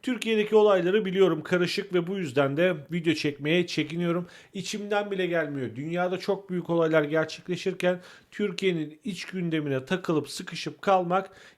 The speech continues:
içimi sıkıyor. Sizin de böyle olmasını tavsiye ederim. Çünkü dünyada öyle büyük değişimler oluyor ki bu kanalda zaman zaman değinip sizi bunlardan haberdar etmeye çalışıyorum. İkinci Dünya Savaşı'ndan sonra kurulan düzen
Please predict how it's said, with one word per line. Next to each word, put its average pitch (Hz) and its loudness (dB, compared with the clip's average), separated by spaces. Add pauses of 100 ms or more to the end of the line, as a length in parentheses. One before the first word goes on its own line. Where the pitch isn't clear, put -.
içimi 175 -6
sıkıyor. 185 -2
Sizin 190 -8
de 170 -2
böyle 170 -2
olmasını 165 -4
tavsiye 147 -2
ederim. 127 0
Çünkü 170 -4 (300)
dünyada 170 0
öyle 175 2
büyük 170 -8
değişimler 151 -2
oluyor 151 0
ki 151 -4 (680)
bu 147 -10
kanalda 135 0 (120)
zaman 131 0
zaman 147 0
değinip 135 2 (220)
sizi 135 -6
bunlardan 139 -2
haberdar 131 -4
etmeye 156 -6
çalışıyorum. 156 -4 (340)
İkinci 196 -4
Dünya 196 2
Savaşı'ndan 160 0
sonra 156 0
kurulan 160 2
düzen 196 4